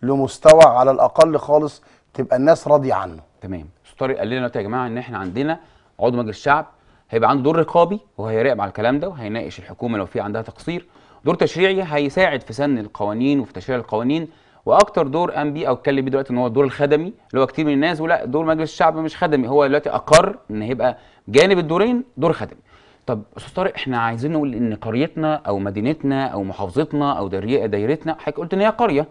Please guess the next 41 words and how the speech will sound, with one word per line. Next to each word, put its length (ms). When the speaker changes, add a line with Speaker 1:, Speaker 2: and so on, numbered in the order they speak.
Speaker 2:
فهنعتبر 320
ان 60
الدايره 320
كلها 500
Speaker 1:
طبعًا. 180
Speaker 2:
قريه. 280
طيب 240
الدايره 220
كبيره 340
قوي 240
يعني، 200
يعني 120
انت 100
حضرتك 200
عارف 220
ان 240
الوراق 480
وما 160
حولها، 500
مش 120
Speaker 1:
تمام. 100
Speaker 2:
عارف 100
بقى 220
بورتوس 380
وإيل 120
Speaker 1:
مركز 360
Speaker 2:
و، 100
و 20
Speaker 1:
وسيم 360
وحي 260
الوراق، 380
مركز 340
ومدينه 300
Speaker 2:
حلو 120
Speaker 1:
وسيم 120
Speaker 2:
جدًا. 120
Speaker 1:
وحي 100
الوراق. 400
Speaker 2:
طب 100
حضرتك 200
هتقدر 340